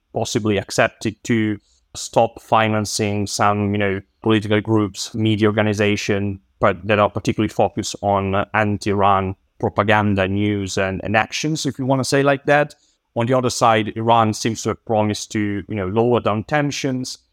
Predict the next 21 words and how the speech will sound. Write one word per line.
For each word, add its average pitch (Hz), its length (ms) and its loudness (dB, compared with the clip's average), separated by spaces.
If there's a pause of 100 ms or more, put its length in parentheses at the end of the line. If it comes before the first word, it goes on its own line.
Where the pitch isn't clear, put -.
(260)
and 113 260 4
apparently 107 800 0 (180)
there 107 180 2
were 107 300 4 (120)
rumors 135 580 -6
in 120 80 -2
the 110 80 -4
Iranian 117 360 2
media 113 300 2
that 104 180 -2
China 107 520 2
unfreeze 110 720 -4
a 95 380 -8
chunk 110 400 0 (100)
of, 101 340 0
uh, 101 160 2 (260)
twenty 123 420 2
billion 104 640 0
dollar 95 480 2
that 101 100 0
are, 92 280 2